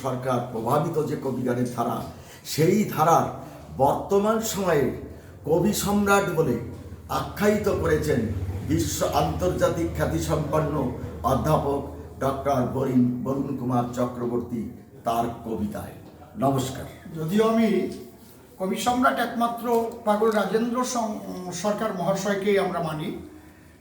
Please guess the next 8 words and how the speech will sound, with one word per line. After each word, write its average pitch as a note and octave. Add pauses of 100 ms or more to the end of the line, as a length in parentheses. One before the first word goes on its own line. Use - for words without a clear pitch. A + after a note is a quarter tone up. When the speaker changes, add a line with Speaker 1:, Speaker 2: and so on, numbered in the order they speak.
(160)
Speaker 2:
এখন, F3
আহ, D3
আন্তর্জাতিক B3+
খ্যাতিসম্পন্ন B3 (540)
ডক্টর G3
শ্রদ্ধেয় G#3+
বরুণ G#3
কুমার B3+